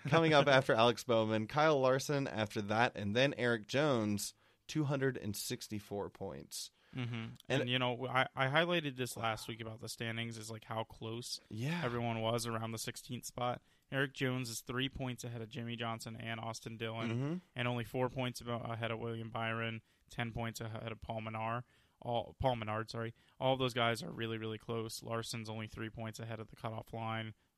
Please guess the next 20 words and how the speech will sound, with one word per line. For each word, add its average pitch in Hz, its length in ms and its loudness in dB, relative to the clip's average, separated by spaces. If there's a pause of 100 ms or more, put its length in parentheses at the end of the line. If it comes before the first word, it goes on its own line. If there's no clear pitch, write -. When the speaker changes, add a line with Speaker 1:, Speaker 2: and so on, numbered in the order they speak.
(100)
Speaker 2:
Uh, 113 420 -4
Newman's 113 360 -6
only 110 160 -8
six - 200 -12
points - 280 -12
ahead. 117 200 -10
Speaker 1:
Yeah. 101 280 -4 (200)
Speaker 2:
So, 113 220 -6
like, 113 180 -6
all 120 760 2
those 107 220 -8
drivers - 320 -8
Speaker 1:
It 170 40 -2
Speaker 2:
are 226 40 0
Speaker 1:
would 311 120 0
be 120 160 2
Speaker 2:
really, 98 120 -4
really 120 280 0
Speaker 1:
really, 104 140 0
Speaker 2:
close. - 240 -10